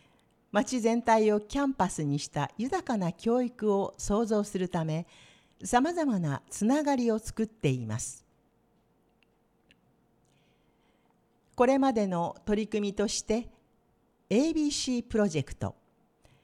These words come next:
三沢小学校全校児童がカブトムシの飼育と、通して、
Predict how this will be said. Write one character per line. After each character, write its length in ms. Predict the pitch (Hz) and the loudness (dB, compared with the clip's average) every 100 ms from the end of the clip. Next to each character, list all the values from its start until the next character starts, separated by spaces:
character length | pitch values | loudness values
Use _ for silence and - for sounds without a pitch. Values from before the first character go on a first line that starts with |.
| _ _ _ - | _ _ _ -4
三 80 | 233 | 0
沢 280 | 277 254 254 | 4 6 6
小 300 | - 233 220 | 4 2 4
学 340 | 214 254 - | 2 0 -6
校 380 | - 156 131 - _ - | 0 2 2 -2 _ -10
全 320 | 156 226 330 | -2 0 0
校 220 | 330 311 | 0 0
児 160 | 269 262 | 0 0
童 240 | 247 202 | 2 2
が 180 | 147 175 - - _ - | 0 -4 -8 -20 _ 0
カ 160 | 254 | 2
ブ 100 | 277 | 2
ト 140 | 311 302 | 0 2
ム 100 | 262 | 2
シ 140 | 196 | 0
の 100 | 170 | 0
飼 280 | - 254 226 | 0 0 0
育 200 | 208 - | -2 -4
と、 320 | - 170 - _ _ _ _ _ _ _ _ _ _ _ _ _ _ _ _ _ _ _ _ _ _ _ _ - | 0 0 -2 _ _ _ _ _ _ _ _ _ _ _ _ _ _ _ _ _ _ _ _ _ _ _ _ 2
通 220 | 285 262 | 4 4
し 140 | - - | 2 -2
て、 280 | - 151 | -2 -2